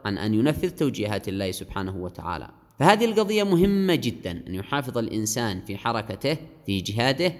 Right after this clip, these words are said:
على الإخلاص لله سبحانه وتعالى، حتى لو كانت القضية عبارة عن وقفة، عبارة عن خروج جماهيري كما هو الحال حينما نخرج في كل جمعة. يجب أن يحافظ الإنسان على الإخلاص لله سبحانه وتعالى، ويف-، وفق تعليمات الله،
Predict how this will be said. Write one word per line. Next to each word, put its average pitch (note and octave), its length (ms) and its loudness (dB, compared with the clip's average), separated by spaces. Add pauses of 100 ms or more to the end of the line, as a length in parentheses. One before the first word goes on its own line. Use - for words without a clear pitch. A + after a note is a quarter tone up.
(100)
على C3+ 120 6
الإخلاص A#2+ 560 0
لله G2 300 2
سبحانه F#2+ 460 -2
وتعالى، F#2 500 -4 (280)
حتى - 320 4
لو D#3 120 4
كانت F3 320 0
القضية E3 680 0 (220)
عبارة C3+ 240 6
عن B2+ 240 2
وقفة، A#2 400 4 (340)
عبارة C#3+ 260 6
عن C#3 180 4
خروج E3 300 4
جماهيري D3+ 600 4
كما F#2+ 280 -6
هو F#2+ 120 -4
الحال C#3 460 2
حينما F#2 380 -6
نخرج D#3 300 0
في A#2+ 200 -6
كل D3 260 0
جمعة. F#2 360 -4 (220)
يجب G2+ 180 -4
أن A#2+ 100 2
يحافظ C3 340 2
الإنسان C#3 380 0
على C3 180 0
الإخلاص C3+ 800 2
لله B2 600 2
سبحانه G2 600 -4
وتعالى، F#2 580 -4 (360)
ويف-، D#3+ 340 4
وفق D3 320 6
تعليمات A#2+ 640 2
الله، F#2 400 -6